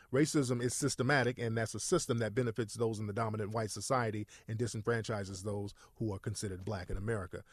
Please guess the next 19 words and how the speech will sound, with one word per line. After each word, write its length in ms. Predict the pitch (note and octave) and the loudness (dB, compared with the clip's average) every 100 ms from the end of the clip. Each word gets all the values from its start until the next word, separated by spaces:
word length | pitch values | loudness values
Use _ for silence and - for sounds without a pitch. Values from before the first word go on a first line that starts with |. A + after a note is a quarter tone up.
| - - | -20 -4
But 120 | C3+ | -2
the 80 | B2 | 0
thing 240 | A2+ F#3+ E3+ | 4 4 8
is, 260 | C3+ A2 - _ - | 6 6 -4 _ -4
when 200 | C#3 C#3+ | 2 4
it 100 | A#2+ | 4
comes 240 | F#3 E3 | 0 0
to 100 | C#3 | 4
white 180 | B2 A#2 | 4 2
supremacy, 520 | A2 G3 D#3 - G2+ - | 0 0 0 -2 -6 -4
all 300 | D3+ F#3+ A#3+ G3 B2+ | 4 8 8 6 4
white 260 | D3 G3 | 4 4
people 260 | E3+ F3+ C#3 | 2 2 4
don't 180 | C3+ C#3+ | 6 6
have 180 | F3 G3+ | 6 4
to 80 | |
be 100 | B2+ | 2
white 220 | A#2+ A#2 A2+ | 4 4 2
supremacists 800 | - A#3 G#3 - A2 - - | 0 2 2 2 -2 -4 -6